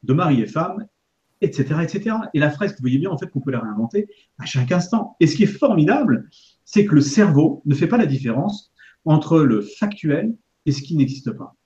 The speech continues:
D'ailleurs, il y a plein d'expériences là-dessus. Rappelez-vous, il y a des gens, en fait, qui font du bodybuilding en salle, et puis d'autres, en fait, qui en font simplement dans l'esprit. Ils se voient faire du bodybuilding.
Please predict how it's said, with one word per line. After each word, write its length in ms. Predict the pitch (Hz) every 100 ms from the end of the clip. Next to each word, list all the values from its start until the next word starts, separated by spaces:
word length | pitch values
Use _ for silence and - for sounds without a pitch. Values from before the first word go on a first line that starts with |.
| _ _ _ _ _ _ _ _ _ _ _ _ -
D'ailleurs, 200 | 113 131
il 60 |
y 40 | 104
a 40 |
plein 160 | - 175
d'expériences 380 | 131 - 127 139
là-dessus. 360 | 147 233 214 - -
Rappelez-vous, 580 | 135 226 151 151 151 - - _ _ _ _ -
il 40 |
y 20 | 131
a 40 |
des 120 | 147
gens, 140 | 151 190
en 60 |
fait, 120 | -
qui 80 | 147
font 100 | 131
du 100 | 120
bodybuilding 680 | 160 214 185 170 170 294 - - _ _ _ _ _ _ _ _ _ _ _ -
en 100 | 151
salle, 460 | - 147 285 269 - _ -
et 80 |
puis 120 | 165 214
d'autres, 180 | 277
en 60 | 247
fait, 120 | 240
qui 160 | - 214
en 100 | 175
font 180 | 196 220
simplement 340 | 214 190 190
dans 80 | 165
l'esprit. 400 | 135 - 110 - _ _ -
Ils 100 | 131
se 100 | -
voient 280 | 143 156 202
faire 180 | 202 147
du 80 |
bodybuilding. 520 | 139 127 117 104 101